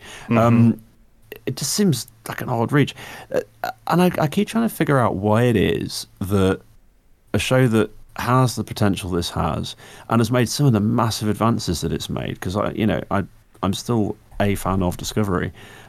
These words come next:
Speaker 2: Um, I can't figure out why, why its balance is so weird. Like, in the same way that I don't understand why, um, Jet Reno was introduced to the show and then kept in this show,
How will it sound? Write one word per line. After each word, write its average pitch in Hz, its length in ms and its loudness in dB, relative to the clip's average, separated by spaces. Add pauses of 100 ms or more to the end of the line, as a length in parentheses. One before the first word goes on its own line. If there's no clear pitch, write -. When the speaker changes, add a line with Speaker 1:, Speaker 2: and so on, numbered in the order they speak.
(120)
Speaker 2:
Um, 110 320 4 (800)
I - 80 -10
can't 233 240 -2
figure 240 180 0
out 156 140 2
why, 127 300 4 (440)
why 135 200 2
its 113 100 -4
balance 165 580 0
is 98 80 -4
so 92 220 0
weird. 85 380 -4 (340)
Like, 165 160 2
in 170 80 2
the 156 60 0
same 160 200 2
way 143 140 4
that 123 100 4
I 117 80 4
don't 123 140 4
understand 113 440 2
why, 110 340 2 (160)
um, 101 480 2 (800)
Jet 107 220 2
Reno 92 460 2 (560)
was 101 460 0
introduced 98 520 2
to 90 80 -2
the 87 100 -2
show 90 440 2 (120)
and 92 200 2
then 95 260 2
kept - 420 -4
in 120 200 4
this 85 140 0
show, 90 360 -2